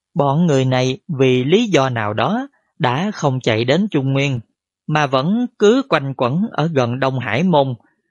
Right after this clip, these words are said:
và đã tình cờ đến Hội Phong đảo trước cả chàng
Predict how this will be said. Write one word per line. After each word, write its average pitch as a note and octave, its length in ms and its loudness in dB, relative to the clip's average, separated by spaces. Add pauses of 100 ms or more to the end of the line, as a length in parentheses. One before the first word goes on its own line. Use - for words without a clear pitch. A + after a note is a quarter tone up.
và F#3+ 160 0
đã F#3 160 2
tình D3 280 0
cờ C#3+ 300 2
đến F#3 260 2
Hội A#2 300 0
Phong C3 180 -2
đảo A#2 280 0
trước B3 200 2 (200)
cả C3 260 0
chàng A#2 340 -2